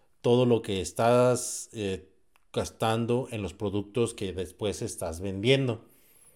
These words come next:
Este, o si ya después también es un poquito más complejo, un poquito más difícil de entender. Si haces, por ejemplo, hamburguesas, pues todo lo que tenga que ver directamente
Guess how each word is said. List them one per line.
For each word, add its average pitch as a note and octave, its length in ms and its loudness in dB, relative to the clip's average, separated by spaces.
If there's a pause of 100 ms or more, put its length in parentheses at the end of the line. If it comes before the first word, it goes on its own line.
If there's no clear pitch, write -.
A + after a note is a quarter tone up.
(460)
Este, F#2 840 -10 (160)
o A2+ 140 -4
si G2+ 180 -10
ya G2+ 200 0
después G#2+ 520 -2
también G#2 500 -6
es C3 220 -6
un C#3+ 60 -4
poquito - 280 -6
más C3 180 0
complejo, C#3+ 500 0
un - 320 -20
poquito - 280 -12
más G2+ 220 -4
difícil G2+ 340 -4
de B2+ 60 2
entender. A#2 440 0
Si - 180 -2
haces, A2 260 -4
por G2 160 -4
ejemplo, G2+ 280 -2
hamburguesas, B2+ 680 2 (500)
pues B2+ 140 -4
todo D#3 240 8
lo D#3 160 4
que A2+ 120 -2
tenga B2+ 340 -2
que B2+ 120 0
ver A#2 200 2
directamente A#2 1000 0